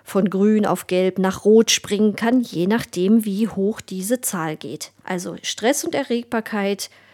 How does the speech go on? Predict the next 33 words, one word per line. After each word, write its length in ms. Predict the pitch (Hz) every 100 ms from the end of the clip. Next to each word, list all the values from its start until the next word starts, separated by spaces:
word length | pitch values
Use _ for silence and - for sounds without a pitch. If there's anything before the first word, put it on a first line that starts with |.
| _ -
im 160 | 202 190
dramatischsten 840 | 180 190 196 285 - 320 - 277
Fall 340 | - 233 233
in 180 | 226 214
Klammern 380 | 220 208 202 190
vierzehn, 800 | - 254 262 - 240 233 240 240 - - -
<laughs> 340 | 254 - 247 202
das 300 | 196 240 220
wäre 120 | 208
die 100 | 233
Punktzahl, 560 | - 247 240 214 196
die 220 | 190 196 196
ich 80 |
da 120 | - 180
bekommen 380 | 185 247 254
könnte, 260 | 247 233 233
dann 100 | 214
hätte 240 | 190 190
ich 200 | 196 -
aber 320 | 196 196 170 160
wirklich 580 | 208 220 180 185 -
einen 280 | 196 190 190 - - - - _
extrem 640 | 226 214 - 208 262 277 285
gestressten 800 | 214 - 214 214 - 208 190 185
und 400 | 185 175 165 - - - - _ -
unruhigen 600 | 254 233 190 185 180 175
Hund. 320 | 170 180 - _ -
Dann 380 | - 214 233 220
gehen 400 | 220 220 220 202
wir 260 | 190 190 190
rüber 340 | 190 180 180
zu, 400 | - - 185 185
oder 220 | 202 185